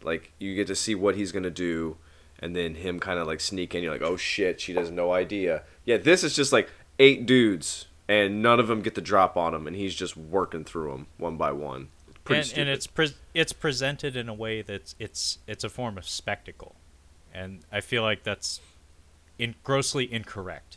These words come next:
Speaker 1: Mm-hmm.
Speaker 2: for, for Halloween. For, for Friday the Thirteenth, absolutely, it's a lot of fun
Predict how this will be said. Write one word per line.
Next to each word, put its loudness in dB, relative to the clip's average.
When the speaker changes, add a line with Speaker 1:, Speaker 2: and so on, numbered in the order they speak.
Speaker 1:
Mm-hmm. -12
Speaker 2:
for, -6
for -6
Halloween. -4
For, 0
for -4
Friday 4
the 0
Thirteenth, -4
absolutely, -4
it's -2
a 4
lot 6
of -10
fun -4